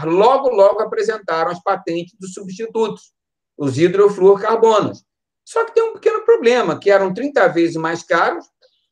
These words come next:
E como eles eram corrosivos, ao contrário do C F seis, eles ob-, iam obrigar a trocar o circuito de refrigera-, a serpentina do circuito de refrigeração.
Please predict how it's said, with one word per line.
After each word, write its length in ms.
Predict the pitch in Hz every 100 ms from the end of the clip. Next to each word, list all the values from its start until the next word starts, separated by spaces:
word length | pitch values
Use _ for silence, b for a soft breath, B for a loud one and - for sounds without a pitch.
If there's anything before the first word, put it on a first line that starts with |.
| _ _
E 80 | 254
como 160 | 277
eles 200 | 247 185
eram 280 | 180 170 170
corrosivos, 880 | - 165 156 127 135 262 220 113 - _ _ -
ao 140 | 131
contrário 440 | 135 120 131 123
do 60 | 123
C 140 | 117 120
F 240 | 117 113
seis, 300 | - 202 208
eles 320 | 208 208 -
ob-, 200 | 202 196
iam 120 | 202
obrigar 380 | 196 202 180 180
a 40 | 185
trocar 480 | 202 190 180 180 185 - -
o 100 | 190
circuito 540 | 202 202 185 196 202
de 80 | 196
refrigera-, 480 | 196 196 196 202 196
a 60 | 180
serpentina 720 | 202 190 208 202 185 190 196
do 80 | 190
circuito 460 | 185 196 190 180
de 80 | 185
refrigeração. 720 | 185 175 185 202 220 190 160